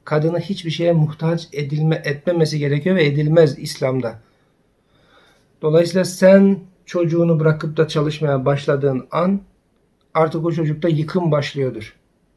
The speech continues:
Çünkü annenin, anne sevgisinin yerini hiçbir şey dolduramaz. Dolayısıyla sen başladığın zaman,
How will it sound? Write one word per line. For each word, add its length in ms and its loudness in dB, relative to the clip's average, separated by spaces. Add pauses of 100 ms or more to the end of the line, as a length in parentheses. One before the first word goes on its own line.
(120)
Çünkü 380 -6
annenin, 720 0 (100)
anne 220 0
sevgisinin 500 -2
yerini 320 0
hiçbir 560 -4
şey 300 -2
dolduramaz. 640 0 (680)
Dolayısıyla 420 2
sen 260 2
başladığın 480 2
zaman, 400 4